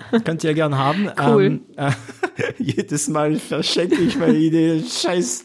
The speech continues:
Speaker 1: Podcast. Ähm, eine Frage hatte ich, aber ich hab es, ach ja, Moment. Ein Shop für Ice Cream. Du weißt, welche Frage jetzt kommt. Ein Shop für Ice Cream?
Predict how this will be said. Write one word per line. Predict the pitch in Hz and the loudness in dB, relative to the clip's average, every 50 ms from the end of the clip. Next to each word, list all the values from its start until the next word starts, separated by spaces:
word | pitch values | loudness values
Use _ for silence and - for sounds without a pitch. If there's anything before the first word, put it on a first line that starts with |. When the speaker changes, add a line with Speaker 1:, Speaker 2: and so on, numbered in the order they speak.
| _ _ _ | _ _ _
Speaker 1:
Podcast. | - 214 202 196 - - 349 220 214 202 302 302 - - 269 233 233 - - - - - 175 175 180 - - _ | -2 -2 -2 -2 -2 -2 0 2 2 2 0 -2 -2 -2 0 0 0 -2 -6 -8 -10 -12 -14 -14 -16 -16 -6 _
Ähm, | 269 - 147 147 - 156 156 156 160 160 160 160 165 160 160 - - 160 - - - - - - - - - - - - - - _ _ | 0 2 4 4 4 4 2 2 2 2 2 4 4 4 4 4 2 -2 -6 -10 -12 -12 -12 -12 -14 -14 -16 -20 -20 -20 -20 -20 _ _
eine | - 160 180 180 180 | -4 -4 -2 -2 -2
Frage | 175 - - 170 165 175 175 175 175 170 175 170 165 - - | -4 -2 0 2 2 2 4 4 4 4 4 4 2 0 -2
hatte | - - 165 170 - 170 | -2 0 0 0 0 -2
ich, | - - 165 170 156 - - - | 0 2 2 2 2 0 -2 -2
aber | 151 147 143 147 - | 0 2 2 2 2
ich | 165 156 151 - - | 2 0 0 2 0
hab | 160 156 156 - | 0 0 0 -2
es, | - 160 156 147 - - | 0 0 0 0 0 -2
ach | 143 131 - | -4 -2 -2
ja, | 151 139 120 110 117 | -2 -2 -2 -4 -2
Moment. | - 123 113 104 98 101 - - _ _ _ _ _ | -2 0 0 0 -2 -4 -8 -14 _ _ _ _ _
Ein | 123 120 120 | 0 0 0
Shop | - - 156 151 147 - - | 2 2 2 0 0 -4 -12
für | - - 117 - | -6 -6 -4 -2
Ice | 131 143 139 - | 0 -2 -2 -2
Cream. | - - 110 101 98 110 - - _ _ | -2 -2 -2 -2 -2 -4 -8 -14 _ _
Du | - 127 | 0 2
weißt, | 120 139 131 - - | 4 2 2 2 0
welche | 127 - - 120 | -2 -2 -2 -4
Frage | - - 131 131 127 | -4 -2 0 0 2
jetzt | 131 120 113 110 - | 2 0 0 0 -2
kommt. | - - 101 101 110 - | -4 -4 -4 -4 -6 -4
Ein | - 104 90 - | -4 -4 -2 0
Shop | - - - 143 156 - | 0 2 2 2 0 0
für | - - - - | -4 -6 -6 -2
Ice | - 131 147 143 - - | 0 0 0 0 -2 -2
Cream? | - 175 170 175 180 180 | 0 0 0 0 -2 -2